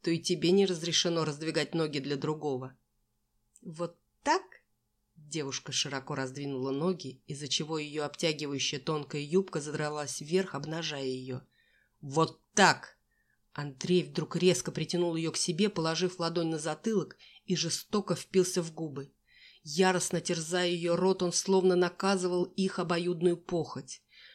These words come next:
Губы Даши заныли от такого напора,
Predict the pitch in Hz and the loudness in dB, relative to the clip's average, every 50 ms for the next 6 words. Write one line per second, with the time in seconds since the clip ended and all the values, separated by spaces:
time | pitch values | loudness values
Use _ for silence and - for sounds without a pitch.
0 | - _ - 160 180 196 185 175 185 175 165 180 180 170 - - 175 156 165 165 | -18 _ -4 2 2 2 6 6 4 4 6 2 2 2 0 -2 -2 -2 -2 -2
1 | 170 170 180 180 175 170 165 165 - 160 156 - 165 156 156 151 156 151 147 - | 2 4 4 4 4 4 0 -2 -4 -8 -6 -4 -6 -6 -4 -6 -6 -8 -8 -8
2 | - 165 151 139 135 127 123 | -10 -8 -8 -8 -10 -12 -14